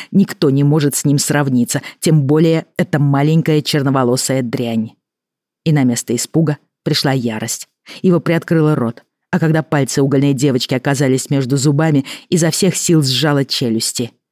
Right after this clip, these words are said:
Пусть она не могла вырваться, но могла кусаться. Это нечестная драка, в ней нет правил. Угольная девочка заверещала. Краем глаза Ива заметила вытаращенный глаз и синюшную кожу на скуластой щеке.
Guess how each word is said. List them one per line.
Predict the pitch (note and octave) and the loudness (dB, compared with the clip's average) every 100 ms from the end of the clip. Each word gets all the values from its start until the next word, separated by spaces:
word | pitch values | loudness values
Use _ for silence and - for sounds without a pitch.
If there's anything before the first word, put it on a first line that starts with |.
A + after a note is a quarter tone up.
| _ - | _ -4
Пусть | - - | -2 0
она | C#3+ | 0
не | C#3 | 2
могла | C#3 C3 B2+ | 2 0 -2
вырваться, | B2 D#3+ E3 D#3 - - - - | 0 2 2 0 -2 -6 -10 0
но | F3+ | 2
могла | E3 D3+ D3 | 4 2 -2
кусаться. | - C#3+ - A2+ - A#2+ - _ _ - | -2 -4 -4 -6 -6 -10 -10 _ _ -4
Это | - E3+ | 2 4
нечестная | F3 - B2+ - B2+ A#2 | 4 2 -4 -2 -2 -2
драка, | B2 A#2+ - B2 - - | -2 -4 -6 -12 -8 0
в | |
ней | E3 D#3 | 2 2
нет | C3+ A2+ - | 2 -2 -6
правил. | - A#2 A2+ A2+ A2 _ _ _ _ _ _ | -6 -4 -4 -6 -8 _ _ _ _ _ _
Угольная | - D#3 D3 C#3+ | -2 2 2 2
девочка | C3 C3 B2 - | 2 0 0 -2
заверещала. | B2 C3 C3 C#3 - A#2 A2+ A2 _ - - | -2 0 0 0 -4 -4 -6 -10 _ -20 -10
Краем | - D#3 D#3 | -2 2 2
глаза | C3+ B2 | 2 2
Ива | C3+ C#3 C3+ | 0 2 0
заметила | C3+ C#3+ C#3+ C#3 C#3 | 2 2 0 0 0
вытаращенный | C3 D3 C#3 C3+ - C#3 | 0 0 0 -2 0 0
глаз | C#3 D#3 D#3 - | 2 0 0 -4
и | - | -6
синюшную | - D3 C#3+ C#3 C#3+ C#3+ | -4 0 0 0 -2 -2
кожу | - A#2+ A#2+ A#2 - _ | -2 -4 -2 -4 -10 _
на | C3+ | -6
скуластой | - C#3+ B2 - B2+ | -2 -2 -2 -2 -4
щеке. | - C3+ B2 C3+ A#2+ | -4 -6 -4 -4 -4